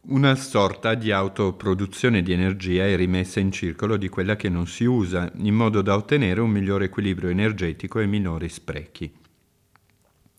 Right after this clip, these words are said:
Ho spesso lavorato per lui, sia nel corso delle conferenze che è chiamato a tenere, sia durante i tour di presentazione dei bestseller che scrive.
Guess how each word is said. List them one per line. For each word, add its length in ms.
Ho 60
spesso 420
lavorato 600
per 180
lui, 300
sia 360
nel 260
corso 400
delle 220
conferenze 720
che 100
è 60
chiamato 420
a 60
tenere, 480
sia 200
durante 400
i 120
tour 200
di 120
presentazione 840
dei 180
bestseller 600
che 140
scrive. 540